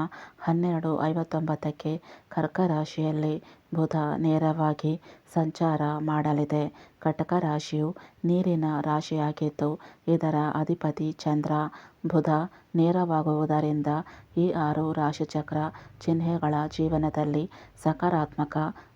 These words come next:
ಬದಲಾವಣೆಗಳನ್ನು ಕಾಣಬಹುದು.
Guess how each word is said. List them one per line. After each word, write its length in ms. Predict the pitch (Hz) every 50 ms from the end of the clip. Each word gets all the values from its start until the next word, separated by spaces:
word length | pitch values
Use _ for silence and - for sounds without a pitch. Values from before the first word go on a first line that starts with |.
| -
ಬದಲಾವಣೆಗಳನ್ನು 1000 | 147 151 151 160 160 165 170 170 160 156 156 156 151 151 151 151 147 147 147 151 165 - - - - _ _
ಕಾಣಬಹುದು. 680 | - 165 160 160 160 165 160 165 156 151 156 - 160 156